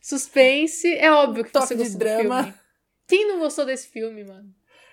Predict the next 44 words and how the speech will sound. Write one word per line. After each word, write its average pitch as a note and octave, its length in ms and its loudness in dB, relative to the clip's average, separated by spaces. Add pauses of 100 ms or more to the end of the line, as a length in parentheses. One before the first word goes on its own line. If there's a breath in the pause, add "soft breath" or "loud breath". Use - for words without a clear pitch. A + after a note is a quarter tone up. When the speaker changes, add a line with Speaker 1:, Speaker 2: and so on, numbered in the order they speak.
(220 soft breath)
Speaker 2:
É, G4 320 0
então, B3+ 580 2
é, A#3 480 -4
eu, A#3+ 140 4
eu C4+ 280 0
gostei C#4 320 -2
bastante C#4+ 340 -2
do D#4 100 -10
filme. C#4 460 -8 (220)
Eu A#3 120 -6
não C4+ 100 -2
tava F4+ 180 2
esperando C4+ 680 2 (240)
gostar G#3+ 340 -4
do A3 80 -6
filme, G3+ 380 -6
tanto A3 220 -8
que - 80 -8
eu A#3+ 40 -6
achei A#3 180 -10
que A#3 80 -12
eu A#3 40 -4
ia A#3 80 -4
assistir A3+ 420 -12
só G#3 340 -10 (240)
pra, B3 180 -4
tipo, G#3 480 -12
ah, G3+ 240 -4
vamos F3+ 260 -8
aí. F#3+ 260 -12 (180)
Porque A3 220 -8
a F#3+ 100 -2
gente F#3 200 -8
ia G3+ 100 -4
falar G3+ 260 -4
sobre. E3+ 380 -6 (140)
Mas, C#4 520 -4 (220)
putz, G4+ 320 -2
bem G3+ 460 0
legal E4 380 2
o - 40 -2
filme, G3+ 420 -4
muito G#3+ 480 -6
legal. A#3+ 540 -2